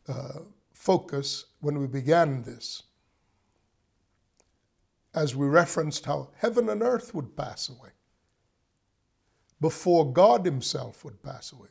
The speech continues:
before the Logos would pass away.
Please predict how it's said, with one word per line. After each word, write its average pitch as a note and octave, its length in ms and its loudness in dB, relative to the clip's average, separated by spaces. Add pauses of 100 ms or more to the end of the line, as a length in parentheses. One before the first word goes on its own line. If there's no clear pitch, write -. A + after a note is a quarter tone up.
before D#3+ 280 -4
the E3+ 120 -2
Logos F3 720 -6 (360)
would C3 180 -12
pass - 320 -8
away. - 200 -20